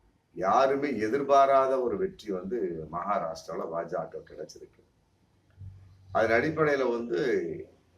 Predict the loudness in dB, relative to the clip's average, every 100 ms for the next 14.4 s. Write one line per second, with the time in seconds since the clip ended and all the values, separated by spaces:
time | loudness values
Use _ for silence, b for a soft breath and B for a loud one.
0 | _ -8 -4 -2 2 2 2 0 0 0
1 | 2 2 0 -2 -2 -2 -2 -4 -2 0
2 | 0 0 -2 -6 -8 -12 -16 -6 -4 -2
3 | -2 -4 -2 -6 -6 -4 -4 -2 -2 0
4 | -2 -2 -2 -2 -2 -2 -4 -2 -4 -4
5 | -4 -4 -6 -10 -14 -18 -16 -16 -14 -4
6 | -2 2 2 2 0 -2 -2 0 -2 -4
7 | -8 -8 -8 -8 -8 -10 -8 -4 -2 -2
8 | -6 -10 -14 -18 -14 -8 -4 -2 0 0
9 | 2 0 -4 -2 -2 0 0 -4 -10 -10
10 | -6 -6 -4 -4 -6 -8 -12 -14 -14 -20
11 | _ _ _ _ _ _ _ _ _ 0
12 | 2 4 2 0 -2 -2 0 2 2 -2
13 | -2 -2 -2 -4 -6 -8 -12 -16 -12 -8
14 | -10 -12 -18 -20